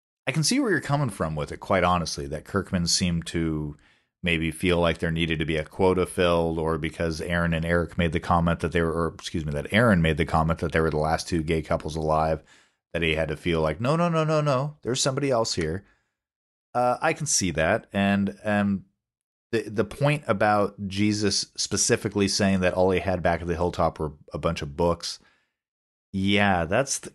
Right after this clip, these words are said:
that's kind of the, like, if he was going to be in a relationship, he seems like a really decent enough guy that he would actually put a little more stock in a relationship than just saying, "Eh, I got nothing." Um,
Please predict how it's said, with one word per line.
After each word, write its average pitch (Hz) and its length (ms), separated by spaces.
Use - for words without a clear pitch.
that's 139 220
kind 127 260
of 101 140
the, 92 160
like, 85 280
if 113 160
he - 220
was 156 300
going 123 420
to 127 100
be 117 120
in 107 100
a 98 40
relationship, 92 920
he 98 140
seems 117 300
like 95 100
a 90 100
really 98 460
decent 92 500
enough 85 280
guy 85 280
that 80 160
he 85 80
would 82 140
actually 85 300
put 85 200
a 78 60
little 85 220
more 85 180
stock 90 460
in 90 80
a 85 40
relationship 80 680
than 85 140
just 82 260
saying, 82 380
"Eh, 120 160
I 113 80
got 101 160
nothing." 82 280
Um, 78 500